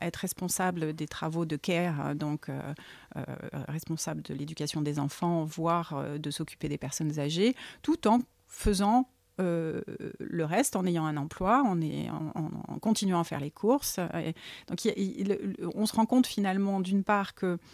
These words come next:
euh, ces stéréotypes vont être utilisés pour fabriquer une nouvelle ville, encore une fois, pour fabriquer de l'espace, hein. Le, l'espace n'est pas exempt, euh, de, de dimensions genrées,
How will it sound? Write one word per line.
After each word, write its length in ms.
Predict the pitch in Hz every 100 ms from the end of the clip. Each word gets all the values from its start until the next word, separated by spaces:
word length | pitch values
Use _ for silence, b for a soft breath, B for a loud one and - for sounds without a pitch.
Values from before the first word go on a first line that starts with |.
| B B B -
euh, 520 | 180 165 160 156 147 -
ces 180 | - 202
stéréotypes 560 | - 196 196 - 196
vont 80 | 180
être 180 | 170 -
utilisés 560 | - 202 190 190 214
pour 400 | 202 - 185 170
fabriquer 560 | - 226 208 233 - 339
une 100 | 240
nouvelle 260 | 185 185 190
ville, 140 | 202
encore 200 | 175 185
une 80 | 190
fois, 100 | 226
pour 220 | - -
fabriquer 440 | 240 202 202 -
de 80 | 190
l'espace, 400 | 190 - 302 -
hein. 120 | 180
Le, 180 | 175 170
l'espace 500 | 175 180 - 220 - B B B
n'est 120 | 180
pas 300 | - 190 185 -
exempt, 580 | 180 185 196 196 170 -
euh, 200 | 160 160
de, 400 | 175 160 160 170 180
de 280 | 160 151 -
dimensions 540 | - 170 165 170 180
genrées, 480 | 170 170 170 226 339